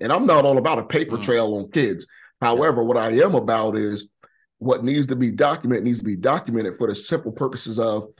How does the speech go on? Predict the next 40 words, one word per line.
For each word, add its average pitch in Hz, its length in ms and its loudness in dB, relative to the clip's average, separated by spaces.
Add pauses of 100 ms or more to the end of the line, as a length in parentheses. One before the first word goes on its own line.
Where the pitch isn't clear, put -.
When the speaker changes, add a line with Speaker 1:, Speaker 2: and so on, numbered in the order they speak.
(420)
Speaker 1:
vertic-, 147 640 0
vertical 156 500 4
articulation 135 760 0
and 117 100 0
alignment, 139 500 0
where 117 280 4
the 98 140 -4
next 127 320 -4
level 127 480 0 (160)
will 120 120 -2
know, 120 320 2
okay, 104 340 -4
this 113 260 -4
is 104 80 -10
a 104 100 -6
challenge. 110 580 -4 (320)
And 202 100 2
it 240 40 2
can 180 120 2
be 175 60 0
Speaker 2:
Mm-hmm. 175 80 -2
Speaker 1:
something 165 240 0
as 147 80 -2
simple 139 300 2
as, 113 180 2 (340)
okay, 120 180 -2
if 113 100 -4
you 151 80 -6
got 127 180 2
a 117 40 -2
th-, - 220 -4 (260)
you 151 80 -6
got 113 120 2
a 110 40 -6
student 113 380 0
from 110 180 -4
third, 143 240 -2
fourth, 131 280 -2
fifth 139 160 -4
grade, 107 400 0